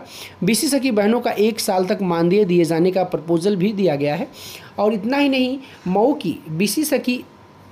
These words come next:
श्रीमती अनीता सिंह जी द्वारा उत्तर प्रदेश के उप मुख्यमंत्री से मुलाकात करने के बाद कई समस्याओं का निदान स्पष्ट होता हुआ नजर आ रहा है। बीसी सखी महिलाओं को एक साल तक मिलेगा वेतन, केशव प्रसाद मौर्य ने किया नया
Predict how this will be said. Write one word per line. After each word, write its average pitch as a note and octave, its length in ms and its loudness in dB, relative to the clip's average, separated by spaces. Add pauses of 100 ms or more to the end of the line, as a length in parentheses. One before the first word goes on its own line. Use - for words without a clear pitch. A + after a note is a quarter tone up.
(200)
श्रीमती B3+ 480 2
अनीता G3 320 2
सिंह A3 380 -2
जी E3+ 200 0
द्वारा G3 360 2 (340)
उत्तर G#3 200 0
प्रदेश C4 320 0
के C#4 80 -2
उप A3 220 0
मुख्यमंत्री F#3+ 680 0 (360)
से G#3 220 2
मुलाकात F3+ 640 2 (100)
करने F#3 280 4
के F3+ 120 0
बाद G3+ 340 0
कई A#3+ 160 2
समस्याओं F#3 560 2
का F#3+ 140 0
निदान F3 400 2
स्पष्ट F3+ 400 -2
होता F3+ 220 2
हुआ E3 200 4
नजर E3 280 2
आ D#3+ 140 -2
रहा C3+ 200 -2
है। B2+ 160 -6 (540)
बीसी A3+ 220 2
सखी C#4+ 260 2
महिलाओं A3+ 380 2
को A#3 140 2
एक G#3+ 80 0
साल G3 220 2
तक F#3 200 -2
मिलेगा A#3+ 340 2
वेतन, A3+ 380 0
केशव A#3+ 300 -4
प्रसाद G#3 360 -2
मौर्य F3 240 2
ने F3+ 120 2
किया F3+ 400 0
नया F3 340 0